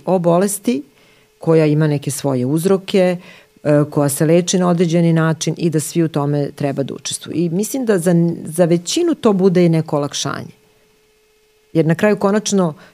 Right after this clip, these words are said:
je postavljena dijagnoza, zna se o čemu se radi, nije to nečiji hir,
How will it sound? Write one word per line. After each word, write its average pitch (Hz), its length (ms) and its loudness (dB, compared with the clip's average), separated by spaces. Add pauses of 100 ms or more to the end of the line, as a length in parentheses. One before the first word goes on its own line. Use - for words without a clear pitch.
je 156 80 0
postavljena 202 520 2
dijagnoza, 190 500 2
zna 170 260 2
se 196 140 -2
o 190 60 0
čemu 190 280 0
se 185 180 0
radi, 175 480 2
nije 170 300 2
to 180 180 0
nečiji 170 360 0
hir, 170 460 0